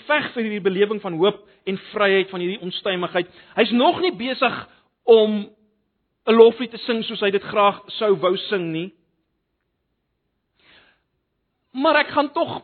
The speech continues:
probeer om vir julle aan te dui en, en mens, mens gaan dit veral raak sien in die, in die drieënvyftig vertaling, dat daar wel,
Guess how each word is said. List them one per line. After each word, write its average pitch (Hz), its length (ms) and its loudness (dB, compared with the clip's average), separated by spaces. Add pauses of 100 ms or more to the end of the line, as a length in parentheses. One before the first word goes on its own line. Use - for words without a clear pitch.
(360)
probeer 180 300 -2
om 277 80 -2
vir 233 140 -2
julle - 100 0
aan 269 180 -4
te 254 100 -6
dui 170 440 -2
en, 175 60 -10
en 190 140 -14
mens, - 340 -14 (240)
mens 175 200 -16
gaan 185 120 -10
dit 190 100 -14
veral 226 260 -4
raak 196 240 2
sien 196 140 -10
in 190 80 -8
die, 180 120 -12
in 170 80 -16
die 156 120 -12
drieënvyftig 196 840 -12
vertaling, 147 360 -8
dat 160 120 -4
daar 170 200 -2 (160)
wel, 233 360 -2